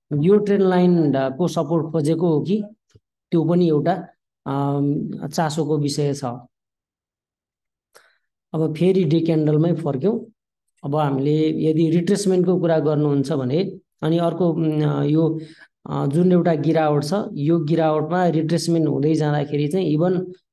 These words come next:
पचास पर्सेन्ट पनि रिट्रेस भएन है। यहाँ देख्न सक्नुहुन्छ यो हाई बिन्दु, यो लो बिन्दु,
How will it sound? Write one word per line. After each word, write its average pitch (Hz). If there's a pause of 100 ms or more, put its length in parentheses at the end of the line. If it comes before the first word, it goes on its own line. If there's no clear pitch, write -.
(140)
पचास 180
पर्सेन्ट 180
पनि 208
रिट्रेस 156
भएन 131 (180)
है। 160 (580)
यहाँ 147
देख्न 147
सक्नुहुन्छ 147
यो 151
हाई 135
बिन्दु, 151
यो 147
लो 147
बिन्दु, 147